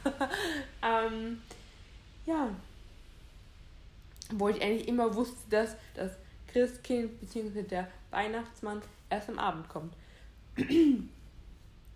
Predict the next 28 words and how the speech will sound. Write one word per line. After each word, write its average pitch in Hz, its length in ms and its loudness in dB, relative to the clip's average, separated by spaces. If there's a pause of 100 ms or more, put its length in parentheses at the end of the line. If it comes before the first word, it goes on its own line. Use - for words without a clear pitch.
(520)
Ja. 190 200 -6 (1600)
Das - 40 -4
ist 269 80 2
immer 254 100 4
ganz 247 260 2
nett, 247 220 2
wie 214 60 -6
mein 214 200 -2
Vater 220 340 2
mich 226 160 -4
da 226 100 -4
ein 214 40 -4
bisschen 214 240 -6
ausgetrickst 214 720 -4
hat. 247 140 0 (400)
Wir 226 80 -8
sind 262 180 2
am 233 140 2
vierundzwanzigsten 247 840 -2
immer 233 240 -2
zu 226 100 -6
Verwandten 202 580 -2
gefahren, 202 500 -4 (100)
so 180 240 0 (100)
für 180 120 -8
einen 180 180 -6
kurzen 170 400 -6
Kaffee, 254 680 -4